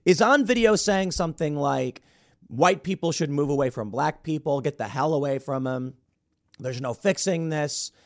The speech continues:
and that he's doing it, things like that. Don Lemon agrees, the polls show it.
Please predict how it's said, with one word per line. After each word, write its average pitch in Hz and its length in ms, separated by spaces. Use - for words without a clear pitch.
and 135 200
that 127 160
he's 160 340
doing 156 300
it, 143 180
things 143 300
like 123 240
that. 117 320
Don 147 260
Lemon 139 260
agrees, 131 500
the 120 60
polls 123 400
show 113 280
it. - 120